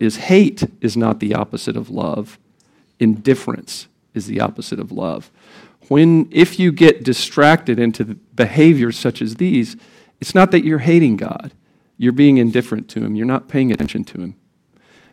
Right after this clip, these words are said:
And so I, I, I hesit-, as I was kind of writing up this slide, I was saying, you know, "If you're doing these things, you're hating God." Well, that seemed a little harsh to me until I thought about it a little more and said, "No,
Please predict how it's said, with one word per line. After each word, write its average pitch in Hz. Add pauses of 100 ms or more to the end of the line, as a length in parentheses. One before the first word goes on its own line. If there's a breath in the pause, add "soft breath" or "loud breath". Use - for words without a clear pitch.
And 110
so 117 (380 soft breath)
I, 113
I, -
I 120
hesit-, 135
as 120
I 123
was 113 (300)
kind 151
of 113
writing 135
up 127
this 110
slide, 131
I 107
was 110
saying, 113
you 113
know, 110 (240 loud breath)
"If 117
you're 117
doing 160
these 156
things, 147
you're 113
hating 143
God." 113
Well, 110
that 120
seemed 156
a 131
little 117
harsh 139
to 104
me 107
until 110
I -
thought 139
about 110
it -
a 107
little 107
more 110
and 104
said, 104
"No, 110